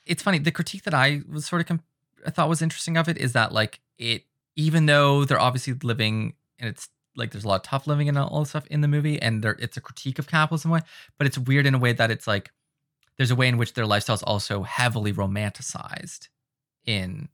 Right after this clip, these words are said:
the movies. And it's like, surely some people do live decent lives, just like some people become millionaires from being poor. But it's like, when you're talking at, it depends. If you're, if the movie's supposed to be a critique at the systematic level,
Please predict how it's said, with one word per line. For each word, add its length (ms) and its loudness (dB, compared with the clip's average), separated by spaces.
the 80 -6
movies. 560 -2
And 140 -2
it's 100 -4
like, 200 -2
surely 380 2
some 220 2
people 560 -4
do 200 0
live 400 -2
decent 300 -8
lives, 140 0
just 160 -2
like 120 0
some 220 -2
people 240 0
become 300 -4
millionaires 720 -2
from 180 -8
being 180 -6
poor. 400 -6
But 100 0
it's 160 -6
like, 160 -4
when 160 2
you're 100 2
talking 380 0
at, 180 -2
it 120 -8
depends. 320 0
If 140 0
you're, 140 4
if 140 -2
the 60 -4
movie's 220 0
supposed 180 -2
to 40 -8
be 40 0
a 20 -4
critique 540 -6
at 120 2
the 60 -2
systematic 800 -2
level, 520 -6